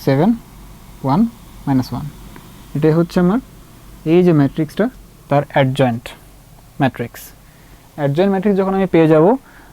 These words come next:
এরপরের কাজটা তো ইজি। আমার তো এখন হচ্ছে যে তোমার নির্ণায়কের মান বের করাই আছে,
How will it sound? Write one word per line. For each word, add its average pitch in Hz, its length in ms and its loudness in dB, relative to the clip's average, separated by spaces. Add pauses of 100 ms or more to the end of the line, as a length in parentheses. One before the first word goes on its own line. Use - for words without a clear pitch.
(300)
এরপরের 170 400 2
কাজটা 127 260 0
তো 160 80 0
ইজি। 147 280 2 (400)
আমার 151 220 -4
তো 160 60 2
এখন 156 200 0
হচ্ছে - 200 -2
যে 151 100 -2
তোমার 151 240 0
নির্ণায়কের 151 400 -4
মান 151 160 0
বের 151 100 0
করাই 151 280 4
আছে, 143 220 0